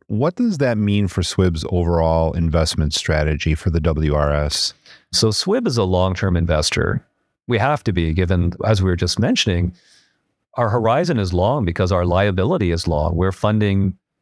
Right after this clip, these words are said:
Speaker 2: pension liabilities, pension benefits that must be paid out over the next thirty plus years to all our contributors and beneficiaries. So our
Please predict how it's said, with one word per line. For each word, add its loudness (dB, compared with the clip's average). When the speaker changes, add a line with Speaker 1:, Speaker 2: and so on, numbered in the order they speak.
Speaker 2:
pension 0
liabilities, 0
pension 0
benefits 0
that 0
must 0
be -2
paid 0
out 2
over 0
the 0
next -2
thirty 0
plus -2
years 0
to -2
all 2
our 0
contributors 0
and 0
beneficiaries. 0
So 0
our 2